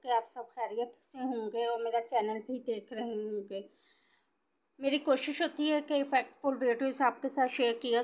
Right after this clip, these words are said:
करूँ। Kindly इससे पहले आप मेरे channel को subscribe करें, like करें, share करें और bell icon भी press करें ताकि मेरे updates at a time आप सबको मिलते रहें।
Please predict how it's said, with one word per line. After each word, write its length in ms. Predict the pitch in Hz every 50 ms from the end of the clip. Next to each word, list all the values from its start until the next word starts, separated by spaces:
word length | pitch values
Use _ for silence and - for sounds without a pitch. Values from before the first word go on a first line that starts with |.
| 233
करूँ। 240 | 285 254 262 269 269 262 262
Kindly 400 | - 247 220 220 208 208 247 262
इससे 220 | 254 233 - 269 247 -
पहले 260 | - 240 220 226 233 247
आप 160 | 233 226 226 -
मेरे 180 | 226 220 226 220
channel 260 | - 254 214 214 220
को 100 | - 247 233 -
subscribe 560 | 254 - - - - - 240 226 220 226 -
करें, 160 | - 240 247 247 240
like 240 | 233 214 208 202 -
करें, 220 | - 240 240 240 240
share 260 | - - 233 226 226 226
करें 200 | - 233 233 240
और 100 | 233 226
bell 180 | - 233 208 208
icon 360 | 214 208 202 208 220 214 - -
भी 100 | 247 269 254
press 300 | - 277 247 240 240 -
करें 280 | - 262 240 240 247 247 240
ताकि 380 | - 240 214 202 - - 240 247 247 -
मेरे 240 | - - - 240 220
updates 520 | 202 - 202 - 233 233 240 - - - 233
at 160 | 208 196 - 226
a 100 | 220 220
time 300 | 226 214 214 226 247 254
आप 140 | 226 202 202 -
सबको 320 | - 226 - - - 247 254
मिलते 380 | 254 233 208 202 - 226 214 202
रहें। 280 | 208 202 208 208 190